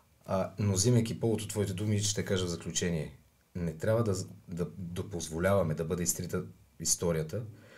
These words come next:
защото тогава ще бъде изтрита паметта за това как България всеки път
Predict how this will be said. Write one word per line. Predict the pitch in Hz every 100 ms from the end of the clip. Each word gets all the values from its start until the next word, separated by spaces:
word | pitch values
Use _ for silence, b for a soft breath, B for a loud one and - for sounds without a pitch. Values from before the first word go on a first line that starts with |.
| B B
защото | 98 78 - 117 -
тогава | - 92 117
ще | - 95
бъде | 113
изтрита | 113 113 117 -
паметта | 98 92 -
за | 113
това | - 107
как | 107 107
България | 95 101 107
всеки | 95 - 104 - -
път | 98 - -